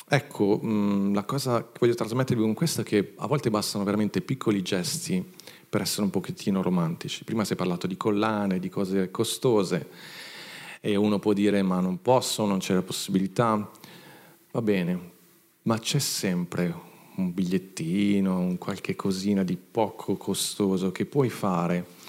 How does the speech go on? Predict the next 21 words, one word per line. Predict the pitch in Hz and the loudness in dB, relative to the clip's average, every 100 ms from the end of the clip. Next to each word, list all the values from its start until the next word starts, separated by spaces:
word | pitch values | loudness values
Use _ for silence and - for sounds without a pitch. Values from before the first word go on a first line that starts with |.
| - - _ | -18 -20 _
per, | - 117 107 101 | 2 2 2 0
eh, | 101 95 95 - 110 | 0 0 -2 -4 -2
rendere | 123 110 101 98 | 0 2 2 2
la | 98 95 | 2 0
giornata | 104 104 101 92 90 95 90 | 0 0 2 0 0 -2 -2
un | - 104 | -2 0
pochino | 104 - 107 98 | 0 0 0 0
romantica | 95 95 90 90 87 98 | 2 2 2 -2 -4 -4
e | |
fare | - 104 | -2 -2
in | 98 | 0
modo | 98 95 92 | 0 0 0
che | 101 | 0
l'altro, | 95 90 85 - 95 | 0 2 -2 -2 0
l'altra | 92 85 82 - 87 | 0 0 -4 -4 -4
si | - | -2
ricordi | 95 90 98 87 92 90 - - - - - | -2 0 0 0 0 -2 -4 -14 -14 -14 -4
di | 101 | 0
te, | 98 95 92 | 2 2 0
possa | 98 - 98 | -2 -2 -2
pensarti | - 95 - 92 82 - - | 0 -2 0 -2 -2 -4 -4